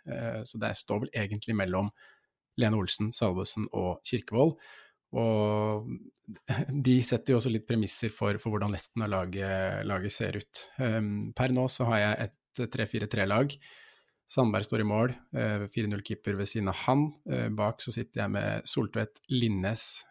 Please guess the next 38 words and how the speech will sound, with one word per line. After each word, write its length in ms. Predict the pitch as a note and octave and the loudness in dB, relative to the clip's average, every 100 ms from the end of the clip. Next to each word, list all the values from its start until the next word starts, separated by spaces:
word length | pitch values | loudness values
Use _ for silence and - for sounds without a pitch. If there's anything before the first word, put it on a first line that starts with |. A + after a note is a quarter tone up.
| C3+ | -4
ehm, 600 | A2 G2+ G2+ G2 G2 G#2+ | -2 0 -2 -2 -6 -6
så 140 | - | -4
har 60 | A#2 | -4
jeg 60 | - | -4
to 100 | B2+ C3 | -10 -4
fire 180 | A2 | -2
fem-forsvarere. 840 | G#2 G2+ F#2+ G2 G2 - F#2+ F#2+ - - | 0 -2 -2 -4 -4 0 2 2 -4 -4
Eh, 380 | D3 B2 A2+ A2 | -2 0 2 0
Bakai 600 | G#2+ A2+ B2 - A#2 F3+ F3+ | 0 -2 -4 0 0 0 -4
sitter 240 | - - - | -6 -6 0
på 80 | |
benken, 460 | D3+ G2+ - D3 E3 - | 0 0 2 0 0 2
Garnås 480 | C3+ A#2 F#2+ G2+ A#2 B2 | 4 4 4 2 -2 0
er 140 | A#2 | 0
i 60 | G#2+ | 0
elver. 320 | F#2+ F2+ C3+ C#3+ - - - _ - | -2 0 0 0 -12 -20 -20 _ -2
Er 140 | B2 | 2
veldig 260 | C#3+ G2+ A2 | 4 2 0
frem 460 | - - A#2 G2 G#2 | -6 -2 0 0 -2
og 80 | |
tilbake 480 | - A#2 G2+ F#2+ - A#2 | -2 0 0 0 -6 -6
på 80 | A#2+ | -4
de 80 | |
fire 260 | A#2+ A#2+ G2+ | -2 -2 -2
fem-forsvarerne, 840 | - G2+ - G2 G#2+ G#2+ G2+ A2 A#2+ | -2 -6 -6 -4 -2 -2 2 2 2
om 100 | A2 | 0
jeg 60 | |
skal 180 | - A2 | 0 0
ha 80 | G2+ | 0
med 140 | G2+ | 0
en, 260 | G#2 G#2+ B2 | 0 2 2
om 60 | |
jeg 80 | G#2+ | 0
skal 180 | - A2 | -2 -2
ha 40 | |
med 140 | G#2+ G#2 | -2 -2
to. 160 | - D3 F3 - - - _ _ - | 0 0 0 -6 -20 -20 _ _ -2
Ehm, 800 | B2 A2+ G#2+ G#2+ G#2 G#2 A2 | 0 2 2 0 0 -2 -4